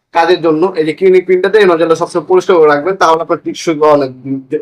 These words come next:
ব্যবহার করতে পারবেন। আপনার যদি পর্যাপ্ত পরিমাণে তার দেওয়া আছে, মাল্টিপ্যাক দিয়ে আপনার চাইলে ব্যবহার করতে পারবেন। তিন বছর ওয়ারেন্টি পেয়ে যাচ্ছেন। তাছাড়া চাইলে সরাসরি আমাদের শপে এসে নিতে পারবেন। আমাদের শপের লোকেশনটা হচ্ছে ঢাকা গুলিস্তান,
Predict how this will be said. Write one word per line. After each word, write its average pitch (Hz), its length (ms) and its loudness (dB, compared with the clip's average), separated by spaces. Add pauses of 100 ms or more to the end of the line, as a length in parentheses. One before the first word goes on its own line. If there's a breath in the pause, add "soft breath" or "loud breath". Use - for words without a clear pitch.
ব্যবহার 151 220 2
করতে 131 180 0
পারবেন। 117 240 -4 (540)
আপনার 156 260 0
যদি 156 160 -4
পর্যাপ্ত 190 280 -2
পরিমাণে 185 240 2
তার 170 240 0
দেওয়া 175 220 4
আছে, 190 220 -4
মাল্টিপ্যাক 160 460 2
দিয়ে 147 140 2
আপনার 147 160 -4
চাইলে 143 180 0
ব্যবহার 131 240 0
করতে 127 220 -4
পারবেন। 123 240 0 (160)
তিন 165 160 -2
বছর 160 200 2
ওয়ারেন্টি 143 280 0
পেয়ে 170 160 -2
যাচ্ছেন। 190 320 0 (340)
তাছাড়া 180 320 0
চাইলে 190 200 2
সরাসরি 190 300 0
আমাদের 180 220 2
শপে 185 280 0
এসে 175 160 0
নিতে 180 180 2
পারবেন। 165 240 2
আমাদের 151 260 -2
শপের 175 260 -4
লোকেশনটা 190 400 -4
হচ্ছে 196 140 -2
ঢাকা 165 300 0
গুলিস্তান, 185 420 -2